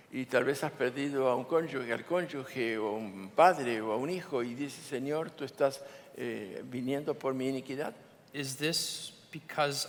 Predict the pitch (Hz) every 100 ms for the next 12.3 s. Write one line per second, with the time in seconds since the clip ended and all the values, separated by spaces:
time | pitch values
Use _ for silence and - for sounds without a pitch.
0 | - 131 127 123 135 139 151 - - 147
1 | 139 135 131 135 131 127 127 123 - 214
2 | 202 - 107 - - - - 123 120 117
3 | - 127 120 120 110 - - - 202 -
4 | - - - - 139 - 139 139 139 147
5 | 147 127 170 170 156 131 135 165 151 147
6 | 147 - 113 - 185 196 131 - - 120
7 | - 151 139 135 120 110 151 147 - 135
8 | 123 123 123 143 147 131 - 113 117 135
9 | 117 - - - - - 131 160 170 170
10 | 160 156 143 - - - 120 143 180 -
11 | - 131 - 123 110 113 - - - -
12 | - 139